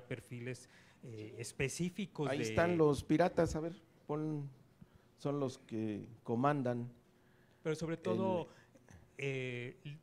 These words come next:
Speaker 1: por decir, legisladores o gente, eh,
Speaker 2: Ahí están,
Speaker 1: de,
Speaker 2: no
Speaker 1: de
Speaker 2: sé
Speaker 1: Acción
Speaker 2: si los
Speaker 1: Nacional.
Speaker 2: viste.
Speaker 1: No, no se alcanzaba a
Speaker 2: A
Speaker 1: ver
Speaker 2: ver,
Speaker 1: acá.
Speaker 2: es la siguiente.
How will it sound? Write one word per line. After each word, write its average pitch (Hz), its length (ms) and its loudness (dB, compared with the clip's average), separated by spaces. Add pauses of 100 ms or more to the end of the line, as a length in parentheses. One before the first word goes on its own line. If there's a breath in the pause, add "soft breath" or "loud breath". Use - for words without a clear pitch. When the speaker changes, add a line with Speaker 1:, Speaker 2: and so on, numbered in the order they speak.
(180)
Speaker 1:
por 147 160 -2
decir, 135 220 -4
legisladores 135 680 -2
o 139 80 -2
gente, 165 580 -2
eh, 123 360 -6 (460 loud breath)
Speaker 2:
Ahí 151 120 4
están, 196 220 4
Speaker 1:
de, 190 40 4
Speaker 2:
no 190 80 2
Speaker 1:
de 190 60 2
Speaker 2:
sé 185 60 0
Speaker 1:
Acción 170 180 4
Speaker 2:
si 139 80 2
los 139 100 2
Speaker 1:
Nacional. 135 240 0
Speaker 2:
viste. - 240 -10 (180)
Speaker 1:
No, 165 180 -6
no 151 200 -8
se - 80 -6
alcanzaba 127 400 -4
a 123 80 2
Speaker 2:
A 127 40 4
Speaker 1:
ver 139 160 0
Speaker 2:
ver, 139 100 -10
Speaker 1:
acá. 104 60 -16 (340)
Speaker 2:
es 135 200 -4
la 147 80 -4
siguiente. 147 480 -8